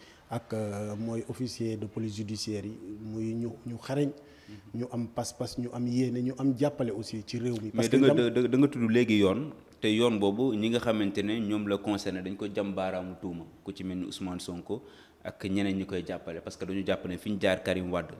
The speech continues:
Speaker 2: ñëpp gis nañ ne créer juridiction d'ex-, d'exception la. Khalifa Sall, caisse d'avance bi lañ ko daanelee, Ousmane Sonko bu moytul mbir mi la ñuy jaare pour daana ko. Donc mel ni dafa am benn suspicion boo xam ne dañ ko teg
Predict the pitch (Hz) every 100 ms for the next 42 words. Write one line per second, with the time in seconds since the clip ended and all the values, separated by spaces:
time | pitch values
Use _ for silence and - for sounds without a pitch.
0 | - 95 90 95 92 90 - 98 87 98
1 | 90 82 - 85 87 85 98 - 90 -
2 | 104 120 170 - - - - - - 101
3 | 101 - 87 82 82 - 85 92 90 87
4 | 95 90 90 90 92 95 101 117 - -
5 | - - 104 98 98 95 95 104 98 95
6 | 101 101 92 92 90 90 90 95 87 85
7 | 87 95 123 131 135 127 127 160 - -
8 | - - 143 - 123 117 104 110 110 104
9 | 120 - 107 117 98 98 98 95 92 98
10 | 101 -